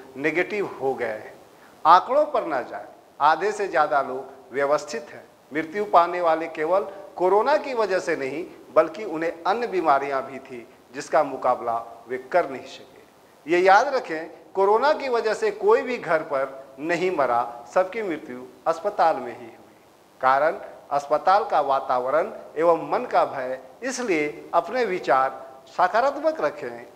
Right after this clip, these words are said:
और आनंद से रहें। Think positive, believe good will happen। मनोचिकित्सकों की यदि हम सलाह माने तो यह बात साफ है कि कोरोना से जुड़ी खबरें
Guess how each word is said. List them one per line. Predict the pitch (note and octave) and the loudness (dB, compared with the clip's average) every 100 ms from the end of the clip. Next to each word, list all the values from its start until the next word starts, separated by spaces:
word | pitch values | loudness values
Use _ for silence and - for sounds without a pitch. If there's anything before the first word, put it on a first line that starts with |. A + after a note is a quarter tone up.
| - | -2
और | G3 A3 | 0 2
आनंद | A3 G3+ F3 D#3 | 0 0 -2 -4
से | C3 | -8
रहें। | A2 G#2+ - - - _ _ _ _ _ - - - | -8 -12 -16 -20 -20 _ _ _ _ _ -20 -20 0
Think | G3 C#4+ D4+ | 2 2 0
positive, | G3 F#3 D#3+ D3+ D3+ - - - - | 0 0 -2 -4 -4 -12 -20 -20 -8
believe | D3+ G#3 A3 D3 - - | 0 0 0 -4 -10 -2
good | G3+ | 0
will | F#3+ E3+ F#3+ - - | 2 0 -2 -12 2
happen। | F#3+ - A2 - - - _ - - - | 2 2 -8 -12 -20 -20 _ -20 -20 -2
मनोचिकित्सकों | F3 A3 A3+ A#3+ B3 - D4 E4 | 2 2 2 -2 -4 -4 0 0
की | - C#4 | 2 -2
यदि | A#3 A#3 | 0 0
हम | G3 F#3 | -2 0
सलाह | - D#3 F3 E3+ | 0 4 4 2
माने | E3 C#3 B2+ B2 B2 - - _ _ _ _ | 0 0 -2 -8 -10 -20 -20 _ _ _ _
तो | G3 | 2
यह | A3+ A3+ | 4 6
बात | A3 G#3 | 4 2
साफ | - F#3 G3 - E3 | 0 0 0 0 -4
है | B2 B2 - - | -6 -8 -14 -16
कि | E3 | -14
कोरोना | D#3+ F#3 G3 G#3+ C4+ C#4+ | -4 0 2 4 4 2
से | A#3+ F3+ | -2 -6
जुड़ी | F3+ G#3 A3+ | -6 -6 -6
खबरें | - C#3+ C#3 C3 | -4 -2 -2 -4